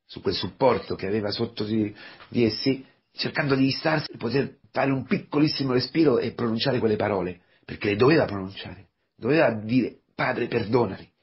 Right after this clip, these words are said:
perché non sanno quello che fanno." Questa agonia terribile fino a che poi è spirato. Questo è quello che noi vediamo, è quello che ci fa orrore, è quello che accade alla nostra vita. A me aiutava a pensare una cosa, che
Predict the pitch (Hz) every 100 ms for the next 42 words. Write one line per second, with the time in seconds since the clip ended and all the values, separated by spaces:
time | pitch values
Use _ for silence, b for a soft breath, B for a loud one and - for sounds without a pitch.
0 | _ _ _ - - 127 127 107 147 127
1 | 110 101 90 90 - - 78 - _ _
2 | 101 - 95 98 104 95 101 101 90 87
3 | 98 90 - - 87 87 b b b _
4 | - - 110 98 - - _ _ _ _
5 | - 123 - - 113 _ _ - 113 104
6 | 104 101 101 104 95 98 - 110 104 -
7 | 104 104 101 117 87 85 _ _ _ _
8 | _ - 110 98 - 107 98 92 101 -
9 | 104 92 - - _ _ 107 123 120 123
10 | 117 110 117 107 101 95 87 - 87 -
11 | _ _ _ _ - 120 -